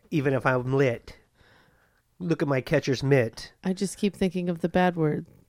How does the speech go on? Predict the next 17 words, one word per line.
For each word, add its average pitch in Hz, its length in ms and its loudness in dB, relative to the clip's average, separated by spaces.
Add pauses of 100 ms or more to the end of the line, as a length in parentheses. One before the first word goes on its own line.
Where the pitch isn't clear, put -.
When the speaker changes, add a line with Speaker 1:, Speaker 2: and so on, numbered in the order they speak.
(120)
Speaker 2:
<laughs> 214 60 0 (1160)
Speaker 1:
Okay. 165 380 0 (1120)
Luck, 147 480 2 (260)
suck, - 540 2 (360)
duck. 117 380 0 (840)
Go 156 100 6
ahead. 233 160 8
Speaker 2:
Uh-huh, 247 280 8
Speaker 1:
What 240 100 2
Speaker 2:
yeah, 262 160 10
Speaker 1:
comes 165 180 2
next? 165 160 6
Speaker 2:
yeah, 202 220 8
the 196 180 8
bad 226 240 10
word. 165 320 6 (180)
Speaker 1:
<laughs> - 1080 6